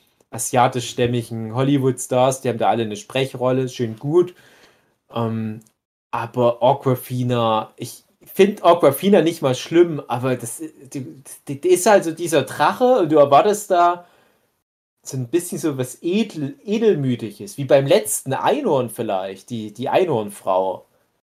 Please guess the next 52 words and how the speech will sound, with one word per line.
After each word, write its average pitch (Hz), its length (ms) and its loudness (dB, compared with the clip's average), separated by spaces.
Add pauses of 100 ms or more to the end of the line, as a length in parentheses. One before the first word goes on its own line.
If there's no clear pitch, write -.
(580)
Und 131 60 -4
es 135 140 -6
ist 127 100 -4
das - 40 -16
komplette 156 440 2
Gegenteil. 135 580 -2
Das 117 160 -10
ist 147 160 -8
so 160 120 0
komplett 170 880 0
so, 156 180 0
„Hey, 190 440 4
guck 208 220 0
mal, 190 100 4
ich - 100 -4
bin 185 140 -2
total 170 380 2
lustig. 170 420 0
Ich 123 80 -8
seh 185 320 2
zwar 156 280 0
edel 170 260 2
aus, 165 400 6
aber 143 120 6
ich 139 120 -2
hau 151 140 4
nur 175 180 -2
so 160 200 -4
One-Liner 131 560 0
raus.“ 120 440 0 (320)
Aber 131 340 -4
beim 131 320 -2
One-Liner 143 420 2
bleibt's 139 380 0
dann 127 120 -4
in 120 40 -8
der 113 100 -2
Regel 110 220 -4
nicht. 110 220 -10
Das 110 100 -16
wären 117 240 -2
mir 107 140 -6
so 101 160 -12
Ten-Liner, 101 1040 -4
weil 107 180 -2
ich - 240 -14
komm 127 200 -2
nicht 113 300 -8
wirklich 117 300 -4
zu 117 100 -8
einer 110 120 -4
Pointe. 104 580 -4